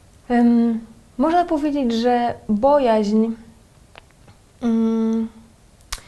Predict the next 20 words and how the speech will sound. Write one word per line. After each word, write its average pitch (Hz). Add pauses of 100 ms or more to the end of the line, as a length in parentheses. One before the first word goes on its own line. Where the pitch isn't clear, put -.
(280)
to 247
jest -
taki 320
rodzaj, 214 (960)
y, 196
właśnie 196
dobrego 208
strachu, 196 (540)
który 226
nie 247
jest 226
destrukcyjny, 220 (920)
ale 208
który 233
wręcz 208
ocala. 170 (1300)
Em, 190 (180)
i 196
ja 208
nawet 233